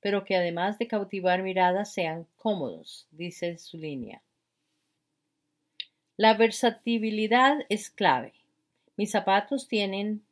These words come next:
vienen con dos tiras, explica Rivera del original sistema que ha diseñado. Si tienes más de un par, puedes intercambiar las correas y cambiar de look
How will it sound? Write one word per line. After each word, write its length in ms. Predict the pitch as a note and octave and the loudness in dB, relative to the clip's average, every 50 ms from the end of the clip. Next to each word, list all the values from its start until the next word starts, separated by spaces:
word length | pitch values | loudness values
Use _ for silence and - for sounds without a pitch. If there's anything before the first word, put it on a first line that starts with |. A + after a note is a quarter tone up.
| _ _ _ _ _ _ _ _ _ - | _ _ _ _ _ _ _ _ _ -2
vienen 320 | F#3+ A3 A3+ A3+ A#3+ B3 | 4 4 4 4 4 2
con 200 | A#3+ A#3 G3+ F3+ | 0 -2 -2 -2
dos 260 | F3+ G3+ A3 - - | -2 -2 -2 -4 -4
tiras, 420 | - A3+ G3+ E3 D#3 D3+ D3+ - D#3+ | -4 -4 -2 -2 -2 -4 -4 -8 -12
explica 500 | D3+ - - - G#3 G#3+ - - A3+ G#3+ | -14 -14 -10 -6 -6 -6 -4 -2 -2 -2
Rivera 640 | G#3 G#3 F#3 F#3+ F#3+ F#3 F3+ F#3 F#3+ G3+ G3 - - | -2 -4 -2 0 2 2 2 2 2 0 -2 -6 -8
del 280 | G3 F3+ G3+ F#3 F#3 F3+ | -6 -4 -4 -2 0 0
original 540 | F3+ F3+ F3+ F3+ - G3 F#3 F#3 G3 A3 A#3 | 0 0 -2 -6 -6 -6 -2 -2 -2 -2 -2
sistema 580 | - - A#3+ A#3 - - A3 G3 G3 G3 G3 - | -4 -6 -8 -8 -4 -4 -4 -2 -2 -4 -4 -2
que 100 | - D#3+ | -2 -2
ha 80 | D#3 | -2
diseñado. 640 | D#3 F3 F3+ - - E3+ E3 E3 D#3 C#3+ C#3 C3+ - _ _ _ _ _ _ _ _ _ _ _ _ | -2 -6 -10 -10 -10 -8 -4 -4 -2 -4 -4 -6 -10 _ _ _ _ _ _ _ _ _ _ _ _
Si 160 | - - A3 | -6 -6 -2
tienes 480 | - B3 B3 B3+ C4+ C#4+ D4 C#4+ - | 2 2 2 4 4 2 0 -2 0
más 300 | B3 A#3 A#3 A#3+ B3+ A#3+ | 2 4 4 4 4 2
de 80 | B3+ B3 | 2 0
un 140 | B3 A#3 A#3 | 0 2 2
par, 320 | A#3+ G#3+ A3 A3 A3 - | 2 2 2 2 0 -4
puedes 380 | - G3 F#3+ F#3 G3 G3 G3 - | -4 -2 -2 -2 -2 -6 -6 -6
intercambiar 680 | G3+ F#3+ G3 F#3 F#3 - F3 E3+ E3+ E3+ F3+ F#3 F#3 F#3 | -6 -6 -6 -8 -6 -6 -6 -6 -2 0 2 2 2 2
las 180 | G#3 A3 A3 - | 0 -4 -4 -2
correas 580 | - B3 A#3+ A#3+ A3+ G3 F3+ G3 A#3 B3 - | -4 -2 0 2 2 2 2 2 0 -2 -4
y 60 | - A#3 | -8 -6
cambiar 440 | - G#3 F#3 F3+ F3+ F3+ F3+ F3 E3+ | -4 -4 -4 0 0 0 0 0 -2
de 100 | F3 F3 | -6 -6
look 280 | F3+ F3 F3+ F#3 F#3 | -4 -4 -6 -6 -8